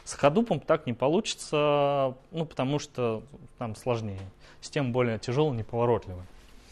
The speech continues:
А, пу-пу-пу. Так, пример. Давайте попробуем пример. У меня примеры будут на скале и на питоне.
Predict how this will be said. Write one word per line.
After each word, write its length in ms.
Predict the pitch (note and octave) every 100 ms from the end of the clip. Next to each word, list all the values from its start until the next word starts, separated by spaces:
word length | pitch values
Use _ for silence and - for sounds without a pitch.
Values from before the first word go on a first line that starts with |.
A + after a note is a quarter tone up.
| - - - - - - -
А, 480 | B2 B2 B2 B2+ B2+
пу-пу-пу. 560 | - C#3+ C#3+ C#3 A#2 - - - - - - - - - - - - - - -
Так, 340 | C3+ A#2 - - - - - - - - - - -
пример. 400 | G3+ A#3+ D3 - - - - - - - - - - -
Давайте 300 | C#3+ - -
попробуем 480 | - F3+ F#3+ F3 C#3
пример. 460 | D3 D#3 C#3 A#2+
У 80 | -
меня 400 | D3+ F#3 G#3+ G#3 -
примеры 360 | D#3+ F3+ G#3+ F3+
будут 320 | F3+ F3 -
на 100 | D#3+
скале 460 | - - D4 D4 E3
и 120 | F#3
на 120 | C#4
питоне. 500 | - F3 C#3+ A#2+